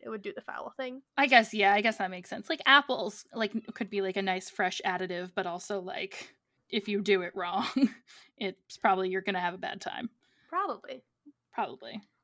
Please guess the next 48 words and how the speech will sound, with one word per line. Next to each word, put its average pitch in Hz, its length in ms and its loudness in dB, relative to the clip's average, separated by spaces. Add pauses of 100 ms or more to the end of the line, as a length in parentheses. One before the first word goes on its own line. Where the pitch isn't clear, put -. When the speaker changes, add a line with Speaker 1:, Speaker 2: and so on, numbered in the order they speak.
(640)
Speaker 2:
Oh, 330 140 10
I 330 100 12
didn't 392 260 4
know 202 160 4
this. 185 320 -4
Hang 311 220 2
on. 180 320 -2 (260)
It, 156 180 -10
it, - 160 0 (300)
it 269 140 0
takes 349 280 6
more 294 200 6
time 247 320 4
to 226 200 -2 (200)
hand 214 200 2
wash 202 240 2
your 202 120 -4
clothes, 202 260 0
but 196 200 -2
you 208 120 -6
get 214 300 -4
the 208 60 2
fitness 208 520 0
skill - 280 0 (300)
from 247 240 6
scrubbing? 254 220 6
Speaker 1:
Yes! 247 880 4
Just 226 200 -8
scrub, 262 260 0
scrub, 277 180 4
scrub. 262 300 6 (160)
That, 269 220 6 (120)
think 359 160 0
of 440 80 6
that 370 140 6
arm 320 160 6
strength 196 340 -4
that 208 100 -4
you're 196 100 -4
building 196 280 -4
up. 185 160 -6 (160)
Think 320 140 -8
about 190 180 0
it. 170 100 -6 (640)
Speaker 2:
Get 196 200 2
those 208 180 4
washboard 226 480 6
abs 220 480 8